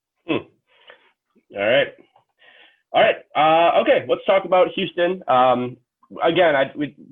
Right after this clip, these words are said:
like last week, we've seen these guys, uh,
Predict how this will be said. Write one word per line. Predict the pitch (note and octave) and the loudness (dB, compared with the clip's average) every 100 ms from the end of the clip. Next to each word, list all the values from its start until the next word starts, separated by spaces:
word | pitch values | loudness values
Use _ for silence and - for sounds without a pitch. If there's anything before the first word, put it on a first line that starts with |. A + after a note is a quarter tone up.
| C3+ | -10
like | - D#3 | -4 -2
last | D3 C3+ C3+ | 0 -2 -2
week, | C3 A#2+ - | -6 -8 -10
we've | C3 B2+ A#2 _ _ _ _ | -12 -12 -12 _ _ _ _
seen | D#3 C#3+ | -6 -4
these | C3 A2 | -4 -4
guys, | A#2+ A2+ A2+ - - | -2 0 -2 -6 -8
uh, | A2+ A2 | -4 -4